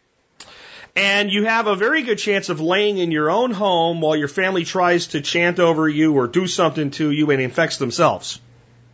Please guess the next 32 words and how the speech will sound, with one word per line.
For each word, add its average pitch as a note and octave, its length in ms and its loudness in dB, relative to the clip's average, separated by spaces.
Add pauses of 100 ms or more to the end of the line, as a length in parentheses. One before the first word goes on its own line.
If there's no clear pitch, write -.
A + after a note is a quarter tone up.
(640)
So G3 380 2 (560)
the F#3+ 200 0
infrastructure G3+ 1160 2
that's D3+ 200 -8
lacking C#3+ 520 0
there A2 380 -2 (720)
and D#3+ 120 0
the D#3+ 120 2
ability C4 560 0
to G#3+ 120 -2
respond G#3 580 -2
to F#3 80 0
the D3 100 -4
threat G3 300 -2
that's D#3 240 -8
there A2 520 -2
is B2+ 160 -8
so G#3+ 260 2
low F3 480 0 (340)
that E3 300 -2
something G3+ 440 0
has E3 300 2
to D3+ 40 -6
be D3+ 80 -6
done. C#3 300 0
Do F3+ 120 -2
I D#3+ 140 2
think A#3 400 -4
we F#3+ 200 -2
should C#3+ 320 -4
do G3 260 0
it? A3 200 0